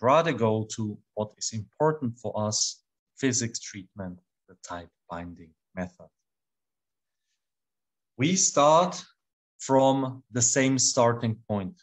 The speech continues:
We start from an isolated atom. So isolated atom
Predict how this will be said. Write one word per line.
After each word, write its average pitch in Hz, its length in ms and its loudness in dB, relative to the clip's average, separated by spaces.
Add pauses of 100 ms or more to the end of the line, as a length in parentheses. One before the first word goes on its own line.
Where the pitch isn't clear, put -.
We 101 60 -10
start 120 320 0
from 120 160 0
an 113 180 -4
isolated 117 680 -2 (120)
atom. 82 360 -18 (1160)
So 92 280 -20
isolated 131 760 2
atom 185 520 0